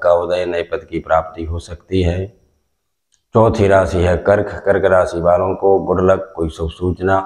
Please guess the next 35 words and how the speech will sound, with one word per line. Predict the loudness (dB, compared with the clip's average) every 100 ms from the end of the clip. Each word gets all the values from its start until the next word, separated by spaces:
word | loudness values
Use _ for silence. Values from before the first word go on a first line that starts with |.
| -2
अथवा | -2 2 2
कोई | 2 -2
नया | 0 2 2 2
काम, | 0 0 0
व्यापार | 2 2 2 0 0
शुरू। | -6 -6 -6 -10 _ _ _ _ _ _ _ 0
पांचवी | 0 2 2
राशि | 2 2 2 2
सिंह। | 2 4 4 2
सिंह | 0 2
राशि | 2 0 0
वालों | 2 2 2 -2
को | 0 2 2 2
आपको | 0 0 0 2
आज | 2 2
के | -2
दिन | 0 -2 -4
कृषि, | -6 -6 -2 0 0 -2 -12 _ _ _ -4
भूमि | 2 4 4 2
इत्यादि | -4 0 4 4 2
क्षेत्रों | 0 -2 -2 0 0
से | 0 0
लाभ | 2 2 0 0
प्राप्त | 2 2 -2 -10
हो | -10
सकता | -12 -2 0 2
है। | -2 -6 -14 _ _ _ _ _ _ -2
छठवीं | 0 2 2
राशि | 4 2 2 2
कन्या। | 4 4 4 2
कन्या | 2 2 4
राशि | 4 2 0 0
वालों | 2 2 0
को | -4 -2
भाग्य | 0 -2 -4